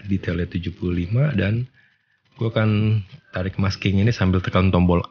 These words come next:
Alt ya di keyboard, sampai dia hanya kelihatan putih di area yang kita tuju. Sekarang gue hanya pengen di area sini. Jadi putih itu yang akan terlihat, yang hitam itu nggak akan terlihat. Jadi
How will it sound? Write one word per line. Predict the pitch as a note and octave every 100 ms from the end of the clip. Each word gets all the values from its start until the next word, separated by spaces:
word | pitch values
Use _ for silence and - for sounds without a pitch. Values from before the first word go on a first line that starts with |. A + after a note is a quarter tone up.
| -
Alt | F#2+ G2+ -
ya | G2 G2+
di | -
keyboard, | E2+ F2 G#2 - _ _ _ _ _ _
sampai | - F2+ F#2 G2
dia | F#2 F#2+ G2 F#2
hanya | F2+ G2 F#2+ G2 G#2+ _ _ _ _ _ _ _ _ _ _
kelihatan | - F#2+ F#2 G2
putih | G#2 G#2
di | G2+ F2+
area | F#2+ F2+
yang |
kita | F#2 -
tuju. | - E2 - - _ _ _ _ _ _ -
Sekarang | - F#2 F#2
gue | G#2+
hanya | G2 F#2+
pengen | F2 F2 F#2+
di | G2
area | E2 E2+ F2
sini. | - E2+ E2 F#2
Jadi | F#2 G#2+
putih | - G#2+ G2 F#2
itu | A2+
yang | A2
akan | F2+ F#2 F2+
terlihat, | - F#2+ F#2 A#2 -
yang | F#2
hitam | F#2 - F2
itu | E2+ A#2
nggak | G2+ E2
akan | - E2+
terlihat. | F#2 G2 E2+ - - - _ _ _ -
Jadi | F#2